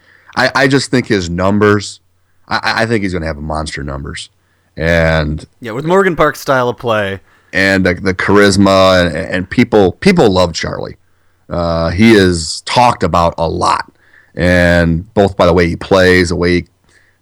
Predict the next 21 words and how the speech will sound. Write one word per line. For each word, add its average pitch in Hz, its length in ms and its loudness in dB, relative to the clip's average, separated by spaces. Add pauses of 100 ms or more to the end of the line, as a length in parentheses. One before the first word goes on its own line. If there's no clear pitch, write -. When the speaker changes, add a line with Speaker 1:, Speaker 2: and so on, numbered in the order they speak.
(120)
Speaker 1:
composes 87 500 2
himself. 82 680 0 (220)
He's 127 100 4
a 90 60 2
great 87 260 2
kid, 78 300 -2 (100)
and, 90 460 2 (1000)
you - 80 2
know, 135 60 4
you 113 80 4
don't 107 260 0
usually 98 300 -2
go 92 200 -2
into 90 200 -4
great 87 340 -2
kids 90 320 0
as 80 120 -6
part 90 260 0
of 78 80 -2
your 80 240 0
all 85 340 0